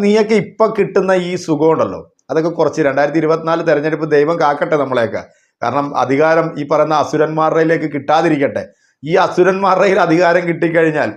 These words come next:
ഇവിടെ മുസ്ലിങ്ങളും അതിനുശേഷം ഈ അച്ഛൻ പറഞ്ഞതുപോലെ നീയൊക്കെ പെടാപ്പാട് പെടും,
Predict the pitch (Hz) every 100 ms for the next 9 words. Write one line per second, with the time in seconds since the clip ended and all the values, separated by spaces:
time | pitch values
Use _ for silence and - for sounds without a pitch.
0 | - _ 120 135 143 135 156 151 160 160
1 | 170 - _ - 117 143 160 156 156 170
2 | 170 165 143 143 143 208 165 151 160 170
3 | 165 143 - - _ 131 143 175 175 175
4 | 185 - - _ _ 139 143 170 196 196
5 | 214 208 202 160